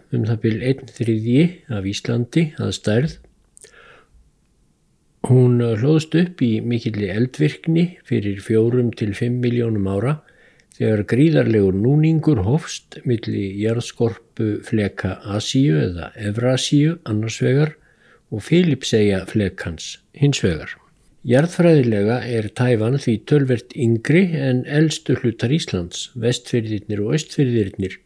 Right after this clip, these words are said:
sem mælst hafa tólf til átján milljón ára gamlir.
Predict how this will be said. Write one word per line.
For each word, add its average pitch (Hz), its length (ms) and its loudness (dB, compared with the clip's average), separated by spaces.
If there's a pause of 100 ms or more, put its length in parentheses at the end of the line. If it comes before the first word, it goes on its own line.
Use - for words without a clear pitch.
(420)
sem 104 240 -2
mælst 104 400 -2
hafa 95 240 -2
tólf 131 500 0
til 123 380 -2
átján 120 560 -2
milljón 101 400 0
ára 92 240 -4
gamlir. 95 400 -4